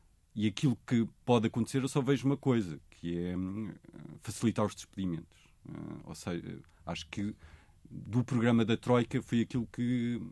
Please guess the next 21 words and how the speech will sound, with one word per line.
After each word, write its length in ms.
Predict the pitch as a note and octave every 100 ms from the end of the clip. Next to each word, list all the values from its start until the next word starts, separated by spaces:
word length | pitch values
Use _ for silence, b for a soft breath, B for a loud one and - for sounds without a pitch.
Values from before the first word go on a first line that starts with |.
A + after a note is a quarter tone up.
| - -
esteve 340 | - - A#2+ A#2+
em 60 |
discussão 480 | - - - B2+ B2
e 100 | A2
avançou 340 | G2 - -
menos. 320 | G2+ F2+ D#2+ -
E, 20 |
portanto, 400 | - - A#2+ - b b b
acho 160 | A#2 -
que 60 | C3
há 40 |
aqui 260 | A#2 - C3+
uma 120 | C3+
pressão 320 | - - C3+ - -
política 560 | G2 B2 - E3+ G#3 - _ _ - -
do 140 | A#2+
Banco 220 | B2 C3 -
Central 360 | A2+ A#2 G#2+
Europeu 480 | A2+ G2 A#2+ B2 F#3 _ b b b b b b b _ _
numa 340 | E3 F3 E3 D3+
área 560 | C#3 C3 G#2+ F2+ F2+